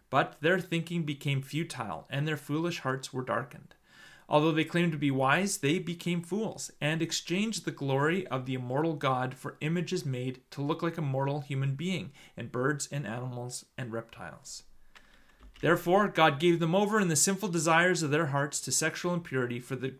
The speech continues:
degrading of their bodies with one another. They exchanged the truth about God for a lie, and worshipped and served creative th-, created things rather than the Creator,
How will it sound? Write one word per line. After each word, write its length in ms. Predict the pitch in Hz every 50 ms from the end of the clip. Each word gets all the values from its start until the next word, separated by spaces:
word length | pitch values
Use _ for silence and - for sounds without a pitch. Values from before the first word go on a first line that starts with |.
| _ - -
degrading 520 | - 135 135 131 127 135 143 143 170 175
of 140 | 160 143 135
their 140 | 139 156 147
bodies 480 | 139 - 123 120 117 120 120 120 135 139
with 200 | 123 123 - -
one 160 | 117 113 113
another. 440 | 117 107 104 101 95 - - - 123 - _ _ _ _ - - - - _ _ _
They 100 | - 135
exchanged 420 | 139 135 - - 165 170 185 175
the 80 | 196 196
truth 280 | 196 - 190 190 - 196
about 260 | 170 185 190 185 185
God 260 | 170 156 160 175 170
for 140 | - 185 190
a 60 | 185
lie, 480 | 170 151 139 123 123 123 123 131 131 - _ _ _ _ -
and 180 | 120 117 127
worshipped 380 | 135 147 165 - - 214 - -
and 120 | 180 175
served 340 | 170 - 156 143 143 135 -
creative 440 | - - 131 127 143 156 160 143 -
th-, 200 | - 131 - -
created 500 | - - 143 143 143 143 170 170 147 -
things 400 | - 127 123 123 131 - - -
rather 320 | 131 131 135 135 147 143
than 300 | 139 127 117 117 120 123
the 60 | 120 127
Creator, 600 | - - - 123 127 127 120 - - 131 135